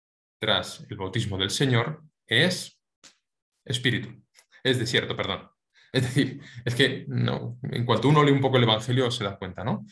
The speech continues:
Pero es verdad, es verdad. El Espíritu Santo choca contra nuestra alma y a veces, pues, pues nos lleva,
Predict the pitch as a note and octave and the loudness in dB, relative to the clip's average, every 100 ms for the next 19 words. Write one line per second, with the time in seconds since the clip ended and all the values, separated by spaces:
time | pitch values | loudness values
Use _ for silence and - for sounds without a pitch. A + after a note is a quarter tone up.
0 | _ - - G#2+ F2+ F#2+ - _ _ A2+ | _ 0 2 4 0 -2 -6 _ _ -6
1 | F#2+ F2+ - - _ _ _ - G2+ A2+ | -4 -6 -8 -14 _ _ _ -2 0 -2
2 | - A#2+ B2+ - - C3 G#2 - F#2+ F#2 | -2 4 6 4 4 4 4 0 -2 -2
3 | F2+ F#2+ C#3 E3 F#3+ A#3+ C4+ - _ C#3 | -2 0 4 6 6 4 0 -10 _ 2
4 | A3+ G#3+ G#2 G#2 G#2+ F3 G#3+ - C3 - | 2 2 -2 -2 2 0 0 -2 -4 -4
5 | - - F#2+ F#2+ F#2+ A#2 - | -10 -6 -6 0 0 0 -4